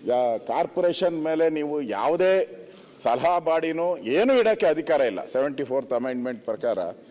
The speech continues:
ಯಾವುದು ಇಡಕ್ಕಿಲ್ಲ. ನೀವೆಲ್ಲ ಇಡ್ತಾ ಇದ್ದೀರಾ, ಆ ಕಾಯ್ದೆನ ಉಲ್ಲಂಘನೆ ಮಾಡ್ತಾ ಇದ್ದೀರಾ, ಕಾಯ್ದೆಗೆ ಮೋಸ ಮಾಡ್ತಾ ಇದ್ದೀರಾ, ಕಾಯ್ದೆಗೆ ವಂಚನೆ ಮಾಡ್ತಾ ಇದ್ದೀರಾ. ಅದು ನಿಮ್ಮ ಪ್ರೈಮ್ ಮಿನಿಸ್ಟರ್ ತಂದಂಥ ಕಾಯ್ದೆ, ರಾಜೀವ್ ಗಾಂಧಿ ಅವರು, ಅವ್ರಿಗೆ ಅಪಮಾನ, ಅಪಮಾನ ಮಾಡಬೇಡಿ.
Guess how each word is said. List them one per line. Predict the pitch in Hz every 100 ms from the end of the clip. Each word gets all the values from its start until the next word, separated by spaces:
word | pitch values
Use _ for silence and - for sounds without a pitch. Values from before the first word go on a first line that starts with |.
| - -
ಯಾವುದು | 139 240 262 226
ಇಡಕ್ಕಿಲ್ಲ. | 208 180 131 98
ನೀವೆಲ್ಲ | 143 165 170 220
ಇಡ್ತಾ | 220 190 196
ಇದ್ದೀರಾ, | 170 117 107 - - - - - -
ಆ | -
ಕಾಯ್ದೆನ | 170 175 214 214
ಉಲ್ಲಂಘನೆ | 220 170 185 180 165 156
ಮಾಡ್ತಾ | 123 101 95
ಇದ್ದೀರಾ, | 82 80 67 - - -
ಕಾಯ್ದೆಗೆ | 165 202 208 202
ಮೋಸ | 175 208 220
ಮಾಡ್ತಾ | 196 135 117 101
ಇದ್ದೀರಾ, | 90 87
ಕಾಯ್ದೆಗೆ | - 165 202 208 208
ವಂಚನೆ | 190 196 226 214
ಮಾಡ್ತಾ | 165 123 110
ಇದ್ದೀರಾ. | 98 85 76 - - - -
ಅದು | 233 247 - - - -
ನಿಮ್ಮ | 180 254 254
ಪ್ರೈಮ್ | - 208 220
ಮಿನಿಸ್ಟರ್ | 214 202 190 156
ತಂದಂಥ | 170 160 151
ಕಾಯ್ದೆ, | 190 120 92 73 69 - - - -
ರಾಜೀವ್ | 139 180 247
ಗಾಂಧಿ | 208 196 175
ಅವರು, | 147 101
ಅವ್ರಿಗೆ | 147 269 247
ಅಪಮಾನ, | 247 240 226
ಅಪಮಾನ | 156 - 202 208 185
ಮಾಡಬೇಡಿ. | 165 139 113 98